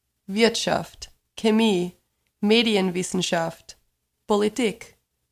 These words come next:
Kunst, Musikkapelle,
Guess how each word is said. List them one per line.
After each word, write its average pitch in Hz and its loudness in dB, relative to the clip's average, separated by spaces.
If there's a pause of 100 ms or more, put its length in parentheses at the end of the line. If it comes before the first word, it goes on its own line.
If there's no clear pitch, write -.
Kunst, 202 0 (380)
Musikkapelle, 180 -2